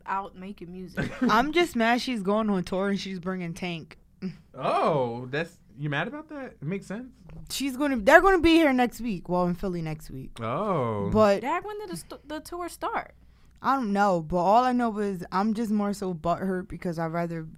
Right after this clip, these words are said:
Speaker 3: it be Tank and her opening up for
Speaker 1: Right.
Speaker 3: him, but, yeah.
Speaker 1: Well, you
Speaker 2: I mean,
Speaker 1: won't
Speaker 2: I
Speaker 1: be
Speaker 2: think,
Speaker 1: there anyway.
Speaker 2: I think Fantasia has, like,
Speaker 3: I just,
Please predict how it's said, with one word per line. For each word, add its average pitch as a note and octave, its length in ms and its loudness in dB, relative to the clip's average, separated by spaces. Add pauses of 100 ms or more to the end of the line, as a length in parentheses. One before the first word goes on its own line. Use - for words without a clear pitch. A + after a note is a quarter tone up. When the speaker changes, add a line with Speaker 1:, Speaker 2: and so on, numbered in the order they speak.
Speaker 3:
it E3+ 180 -4
be E3+ 160 -8 (100)
Tank F#3 520 -6
and E3+ 140 -4
her E3+ 240 -6 (120)
opening G3 500 -4
up G3+ 220 -6
for G3 540 -6 (400)
Speaker 1:
Right. F3 440 -8
Speaker 3:
him, A#3 600 -2 (100)
but, F#3+ 280 -4 (880)
yeah. - 380 -20 (500)
Speaker 1:
Well, G3+ 120 -10
you A3 40 -12
Speaker 2:
I - 40 -8
mean, G#3+ 120 -6
Speaker 1:
won't G3 100 -4
Speaker 2:
I - 20 -6
Speaker 1:
be G3+ 100 -10
Speaker 2:
think, G3 120 -4
Speaker 1:
there - 60 -10
anyway. F3+ 320 -14
Speaker 2:
I G#3 120 2
think C4 200 -2
Fantasia F3+ 560 -2
has, C#3 280 0
like, A2+ 260 -2 (800)
Speaker 3:
I C4+ 140 10
just, C4+ 260 0